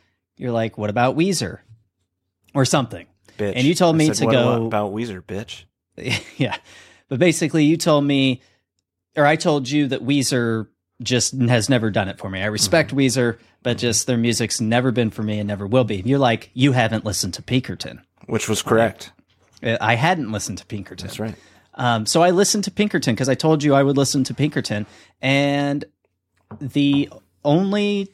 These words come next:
Speaker 1: tolerable song for me, which I told you, was El Scorcho.
Speaker 2: Mm-hmm.
Speaker 1: So that, that one was, was the strongest. I still thought the album sounded like everything else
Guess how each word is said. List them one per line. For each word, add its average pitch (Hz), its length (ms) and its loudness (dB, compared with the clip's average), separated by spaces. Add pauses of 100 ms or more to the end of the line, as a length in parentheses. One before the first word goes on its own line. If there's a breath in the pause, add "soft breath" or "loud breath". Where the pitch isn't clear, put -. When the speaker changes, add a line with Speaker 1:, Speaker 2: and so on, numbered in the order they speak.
Speaker 1:
tolerable 165 580 2
song 123 460 2
for 147 160 -2
me, 107 320 0 (720)
which 127 220 -2
I 143 80 4
told 117 280 2
you, 110 140 0
was 113 420 0 (280 soft breath)
El 127 120 2
Scorcho. - 720 -2
Speaker 2:
Mm-hmm. 113 260 -8 (640)
Speaker 1:
So 110 400 -2
that, 135 220 0
that 147 180 0
one 165 160 2
was, - 400 -2 (480)
was 135 280 -2
the 127 80 0
strongest. 135 840 0 (260 soft breath)
I 135 120 2
still 156 360 2
thought 143 340 2
the 131 120 2
album 135 420 2
sounded 131 1040 0 (720 soft breath)
like 117 260 2
everything 123 400 2
else - 480 0